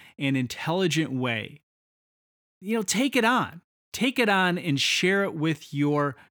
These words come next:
viewers. You'll be surprised if there are people looking for that information, and it won't necessarily just come from YouTube itself. Remember, Google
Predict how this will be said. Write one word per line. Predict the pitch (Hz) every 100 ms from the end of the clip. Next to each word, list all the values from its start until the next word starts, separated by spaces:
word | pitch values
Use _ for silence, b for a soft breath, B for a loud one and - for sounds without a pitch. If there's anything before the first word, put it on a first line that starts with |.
| _
viewers. | 131 147 139 113 110 - -
You'll | 170 170
be | 196
surprised | 220 - 226 - 226 220 113 135 - _ b b b -
if | 165 -
there | 170
are | 190 226
people | - 208 214 175 139 135
looking | 143 147 196 208 160 131 117 b _
for | - 175 190
that | 165 160 160
information, | 170 151 160 151 175 175 135 131
and | 180 180 175 - _ _ _ _ _ _
it | 240 233
won't | 220 233
necessarily | 214 240 233 190 214 208
just | 175 196 190 -
come | - 190 202 190
from | - 185 190 185
YouTube | 156 180 185 190
itself. | 165 - 226 165
Remember, | 156 214 170
Google | 123 147 208 220 135 -